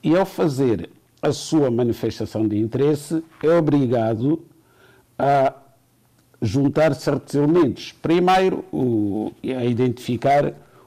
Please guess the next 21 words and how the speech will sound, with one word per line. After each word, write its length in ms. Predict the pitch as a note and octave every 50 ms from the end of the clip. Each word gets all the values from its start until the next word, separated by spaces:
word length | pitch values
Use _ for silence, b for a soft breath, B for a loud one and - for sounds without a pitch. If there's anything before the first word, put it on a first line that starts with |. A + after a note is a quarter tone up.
| b b -
o 80 | F3
visto 580 | C#3 A2+ G2+ A#2+ D3 D3+ C3+ C#3+ - - C#3 B2+
que 120 | - -
usou 420 | C3+ A#2 G#2+ F#2 - C#3 C3 C3+ B2+
para 220 | - - B2 A2+
entrar 440 | A2+ A2 G#2 - A#2 B2 B2+ B2+ B2
em 140 | A#2+ A#2 G#2+
Portugal. 760 | - - - - - - A#2 A2+ A#2 A2+ F#2+ - - _ _
E 100 | - A#2
o 60 | G#2
cef 360 | G2 - - A#2+ B2 - - B2+
depois 300 | A2+ G2+ - C3 A#2 G2
vai 200 | G2 A#2+ C3 A#2
confirmar 640 | - B2+ B2+ A#2 - C3 C3 A#2 B2+ C#3 C#3 C3
esse 280 | A#2+ A#2+ A2 - - G#2+
visto 360 | F2 A2 C3+ B2 - - -
oficiosamente. 1000 | - A#2 G#2+ - - A2+ G#2+ - - A2 F#2+ F2+ - G2+ F#2 F2 E2 D2 D2 - _ _ - B B B B B B B B B B B
Não 240 | - D3+ E3 E3 D#3+
tem 280 | - - F3+ F#3+ F#3+
que 400 | - - - - - - - - - -
juntar 800 | D3+ A2+ A#2 C3+ D3 D3 - - B2 A#2 A2+ G#2+ A2 B2 D3